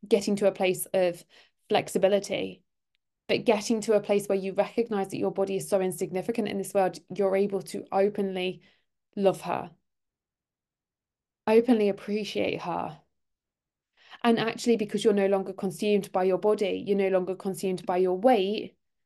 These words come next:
then this has helped you, shockingly, find more interesting things in life outside of your body.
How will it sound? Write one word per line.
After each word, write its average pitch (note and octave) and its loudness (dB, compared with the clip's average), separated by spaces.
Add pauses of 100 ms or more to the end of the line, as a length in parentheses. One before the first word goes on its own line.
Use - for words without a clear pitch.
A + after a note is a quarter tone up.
(680)
then G3 4
this G3 2
has G3 0
helped G3 -2
you, F#3 -2 (1300)
shockingly, G#3 -4 (220)
find G#3 0
more G#3 0
interesting G3+ -4
things G3+ -2
in G#3 0
life A3+ 0 (300)
outside F#3 -2
of F3 -10
your F#3 0
body. E3+ -6